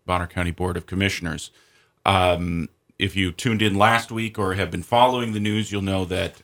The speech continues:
uh, last week, um, a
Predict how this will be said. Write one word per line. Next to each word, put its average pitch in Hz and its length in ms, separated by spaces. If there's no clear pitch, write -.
uh, 90 280
last 90 400
week, 98 680
um, 87 460
a 85 480